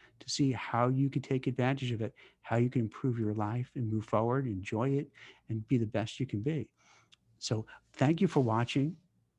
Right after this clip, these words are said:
Feel free, if there are any topics you want me to cover, let me know. You can hit me up on LinkedIn or Twitter. Um, if you have any comments, feel free to do, you know,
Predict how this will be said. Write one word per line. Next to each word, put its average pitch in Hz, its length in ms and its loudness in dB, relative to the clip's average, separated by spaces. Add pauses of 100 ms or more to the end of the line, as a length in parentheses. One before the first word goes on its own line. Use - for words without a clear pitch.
(260)
Feel 180 400 0
free, 151 400 4
if 131 160 -2
there 107 120 2
are - 20 4
any 143 160 6
topics - 640 -4 (120)
you 120 120 2
want 117 160 4
me 113 80 4
to 104 60 4
cover, 160 480 0 (260)
let 120 140 2
me 117 120 2
know. 123 280 2
You 135 180 -2
can 113 100 0
hit 123 100 2
me 131 80 2
up 117 140 -2
on 107 160 0
LinkedIn 120 400 0
or 123 80 0
Twitter. 143 440 -2 (680)
Um, 110 340 2
if - 160 -2
you 120 40 6
have 110 100 2
any 107 140 2
comments, 139 560 4 (240)
feel 131 180 4
free 131 320 4 (140)
to 123 240 4
do, 113 60 -4 (100)
you 131 240 2
know, 113 140 2